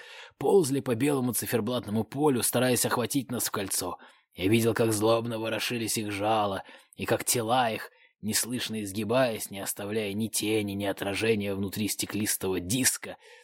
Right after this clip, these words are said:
с каждым извивом были все ближе и ближе. «В механизм больше некуда!» проскрипел спутник,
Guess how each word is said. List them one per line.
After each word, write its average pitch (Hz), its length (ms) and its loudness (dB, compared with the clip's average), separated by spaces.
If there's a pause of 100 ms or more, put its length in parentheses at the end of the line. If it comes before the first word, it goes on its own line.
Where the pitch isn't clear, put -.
с - 140 -2
каждым 131 440 -2
извивом 127 640 0
были 117 220 0
все 110 220 -2
ближе 98 480 -4
и - 20 0
ближе. 87 500 -6 (840)
«В - 40 -10
механизм 143 680 4
больше 151 340 0
некуда!» 151 500 0 (540)
проскрипел - 520 -6
спутник, - 580 -4